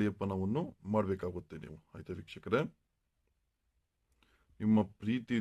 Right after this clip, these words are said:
ತುಂಬಾ ಇಷ್ಟಪಟ್ಟಿರ್ತೀರ ವೀಕ್ಷಕರೇ, ಆಯ್ತಾ? ಅವ್ರನ್ನ ಸಾಯೋಗಂಟ ಮರೆಯೋಕ್ಕಾಗ್ತಾ ಇರಲ್ಲ ನಿಮ್ಗೆ, ಆಯ್ತಾ? ಅತಿಯಾಗಿ ನಂಬಿಕೆ ವಿಶ್ವಾಸ ಇಟ್ಬಿಟ್ಟು ಪ್ರೀತಿಸ್ತಾ ಇರ್ತೀರಾ, ಆಯ್ತಾ? ಇದ್ದಕ್ಕಿದ್ದಂಗೆ ನಿಮ್ನ ಕೈ ಕೊಟ್ಬಿಟ್ಟು ಹೋಗಿರ್ತಾರೆ, ಹುಡುಗ ಆಗಿರ್ಬೋದು, ಹುಡುಗ, ಹುಡುಗಿ ಆಗಿರ್ಬೋದು ವೀಕ್ಷಕರೇ,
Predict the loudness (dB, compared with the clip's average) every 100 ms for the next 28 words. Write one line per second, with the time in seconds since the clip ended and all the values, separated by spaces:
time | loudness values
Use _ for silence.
0 | 0 2 4 6 6 6 2 0 0 0
1 | 0 -2 2 2 2 0 0 4 4 4
2 | 0 _ -8 0 6 6 6 2 -2 2
3 | 4 4 4 4 2 2 2 2 0 2
4 | 2 4 2 0 0 0 -2 _ _ -6
5 | -4 4 8 8 4 _ -14 -8 0 6
6 | 8 8 8 4 4 2 2 0 -2 -2
7 | 2 2 2 0 -2 -6 -4 -4 -2 -4
8 | -4 -2 0 0 -2 0 0 -4 _ -10
9 | -8 4 6 6 4 -2 -4 -2 2 4
10 | 6 4 6 4 4 0 -4 -4 -4 -4
11 | -2 0 0 0 0 0 0 2 6 6
12 | 4 0 -2 -2 0 2 2 2 -2 0
13 | 0 0 -2 -2 -4 -8 -10 -10